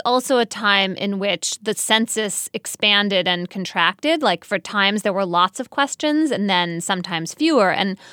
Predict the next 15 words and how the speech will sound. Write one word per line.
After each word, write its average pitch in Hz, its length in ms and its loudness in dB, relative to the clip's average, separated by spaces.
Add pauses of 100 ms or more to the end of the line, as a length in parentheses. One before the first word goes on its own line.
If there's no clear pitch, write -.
(220)
now 254 320 4
there 233 160 4
are 196 80 0
ten 359 340 0
questions, 180 640 -2
and 196 180 -2
the 190 80 -2
cen-, 208 300 0
the 202 180 -2
citizenship 208 640 -2
question 190 360 -2
would 185 140 -4
be 185 140 -2
number 180 300 0
eleven. 175 600 2